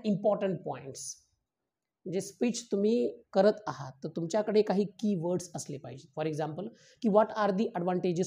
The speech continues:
of social media?" आता पहिला की पॉइंट आहे एंटरटेनमेंट. "Social media is a great source of entertainment." You know, आपण बघतो की रील्स बघतो, we watch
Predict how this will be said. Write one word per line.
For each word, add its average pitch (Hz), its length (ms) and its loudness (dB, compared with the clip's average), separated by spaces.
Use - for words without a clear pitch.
of 165 60 -2
social 143 280 -4
media?" 123 300 -12
आता 208 180 2
पहिला 202 480 6
की 226 180 2
पॉइंट 214 300 0
आहे 196 160 -4
एंटरटेनमेंट. 165 680 0
"Social 202 340 2
media 175 260 2
is 214 100 8
a 170 280 -2
great 196 260 2
source 165 260 -4
of 165 260 -8
entertainment." 127 540 -10
You 202 100 -2
know, 254 120 2
आपण 190 320 -4
बघतो 180 260 -4
की 165 280 -6
रील्स 165 280 2
बघतो, 160 400 -4
we 175 60 -2
watch 170 300 -2